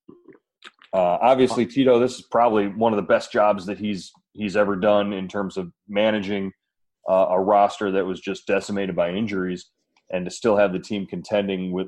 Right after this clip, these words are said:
within, uh, a week of the end of the season is, is, is pretty good. Uh, like we said, Willis, you, you, you eliminate, uh, you know, three-fifths of your, your, um, starting rotation, and for them to,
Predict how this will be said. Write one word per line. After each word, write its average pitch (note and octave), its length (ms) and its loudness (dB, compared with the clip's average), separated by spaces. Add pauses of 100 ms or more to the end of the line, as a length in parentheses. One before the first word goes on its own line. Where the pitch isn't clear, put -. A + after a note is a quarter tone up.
within, F#2 640 -6
uh, F2+ 260 0
a F2+ 80 0
week F2+ 260 -6
of F#2 80 -8
the F2+ 100 -6
end F2 100 -6
of F2 60 -8
the E2 80 -12
season F2+ 400 -8
is, D#2+ 180 -16
is, F2 200 -16 (160)
is F2+ 180 -16
pretty F2+ 160 -8
good. F#2 220 -2 (520)
Uh, F2+ 140 2
like F#2 160 0
we F#2+ 80 -10
said, F2+ 260 -2
Willis, G2 500 0
you, F2+ 260 -6
you, F#2 180 -8
you F#2+ 200 -6
eliminate, G2 540 -2 (280)
uh, E2+ 320 -2 (640)
you F2+ 100 -12
know, E2+ 320 -6 (100)
three-fifths G#2 480 -4
of F2+ 120 -6
your, F2 280 -6 (260)
your, F2 400 -4
um, D#2+ 340 -4 (180)
starting G2+ 260 0
rotation, F#2+ 600 -2
and F2 140 -8 (100)
for F#2 100 -6
them F2 220 -6
to, E2+ 140 -6